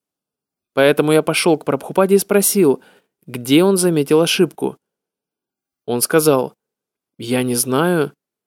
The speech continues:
Думаю, что в той главе. Вон там». Я вытащил листы и начал искать. Он вспомнил. «Нет, наверное, всё-таки там».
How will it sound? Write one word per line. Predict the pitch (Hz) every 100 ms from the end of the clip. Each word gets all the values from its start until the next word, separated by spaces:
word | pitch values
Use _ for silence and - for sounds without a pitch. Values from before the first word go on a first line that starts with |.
| _ -
Думаю, | 131 175 220 208
что | - 185
в |
той | - 165
главе. | 160 180 170 139 123 - _ _ _
Вон | 131 165 175
там». | 170 135 123 _ _ _ _ _ _ _ _ _ _ _ _ _ _ _ _
Я | 127 139
вытащил | 147 160 143 - 135
листы | 127 127 - 220
и | 214
начал | 160 147 165 175
искать. | 185 170 131 113 _ _ _ _ _ _ _ _ _ _ _
Он | 127 180
вспомнил. | 196 - 185 165 131 123 139 _ _ _ _ _ _ _ _ _
«Нет, | 123 151 175 135 120 _ _
наверное, | - 135 139 202 208 202
всё-таки | 190 - 156 151 185
там». | 175 135 131